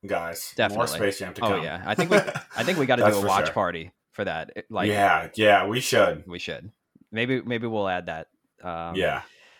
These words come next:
Speaker 2: but also, aside from Space Jam, we got, like, two Marvel trailers. There was Black Widow and Loki this week. Just, like, I felt like a lot of
Speaker 1: Right.
Speaker 2: stuff was dropping. It was
Speaker 1: Yeah.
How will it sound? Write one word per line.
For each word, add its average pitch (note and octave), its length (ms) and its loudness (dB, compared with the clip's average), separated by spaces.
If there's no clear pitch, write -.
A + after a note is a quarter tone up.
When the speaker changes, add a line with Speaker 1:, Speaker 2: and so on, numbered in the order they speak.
Speaker 2:
but G#2+ 220 0
also, A2+ 480 4
aside A2 280 2
from G2+ 120 -8
Space A2 300 -4
Jam, G2+ 160 -4
we G2 80 -6
got, G2 200 -2
like, F#2 240 -8
two D3 240 -2
Marvel A#2+ 380 0
trailers. F#2 580 -4
There F2+ 160 -6
was F2 140 -10
Black G2 320 -4
Widow G2 340 -2
and G2+ 220 -4
Loki F#2 500 -8
this F2 200 -12
week. F2 300 -12
Just, - 220 -8
like, G#2+ 180 -4
I G#2+ 60 -4
felt C#3 180 -4
like G2 160 -4
a F#2+ 60 -2
lot G#2 260 4
of A#2+ 60 6
Speaker 1:
Right. G#2+ 80 0
Speaker 2:
stuff G#2 180 -6
was E2+ 180 -10
dropping. F#2 480 -4
It F2+ 60 -12
was F2+ 120 -6
Speaker 1:
Yeah. G2 260 2